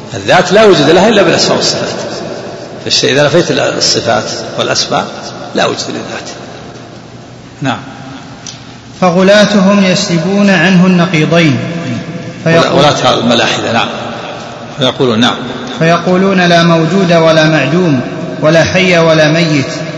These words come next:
Speaker 2: ولا عالم ولا جاهل، لأنهم يزعمون أنهم إذا وصفوه بالإثبات شبهوه بالموجودات، وإذا وصفوه بالنفي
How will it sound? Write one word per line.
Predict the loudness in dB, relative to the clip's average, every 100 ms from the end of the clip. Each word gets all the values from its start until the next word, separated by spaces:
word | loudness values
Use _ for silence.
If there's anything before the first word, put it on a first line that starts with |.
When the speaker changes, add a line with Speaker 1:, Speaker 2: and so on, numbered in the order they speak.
| -10 -4
Speaker 2:
ولا | 0 2 4
عالم | 4 4 2 2 4
ولا | 4 4
جاهل، | 4 2 2 2 -2 -6 -10 -10 -8 -2
لأنهم | 2 4 4 4 4 4
يزعمون | 2 2 0 0 2 0
أنهم | 0 0 0 0 0 0
إذا | 0 2 4
وصفوه | 2 0 -4 -2 0 0
بالإثبات | 0 -2 -2 -2 0 2 0 -2 -10 -6 -2
شبهوه | 0 2 2 4 2
بالموجودات، | 2 2 2 2 0 0 -2 -4 -10 -10 -10 -10 -6 0
وإذا | 2 2 4 4
وصفوه | 4 2 0 0 0 2 2
بالنفي | 0 2 2 0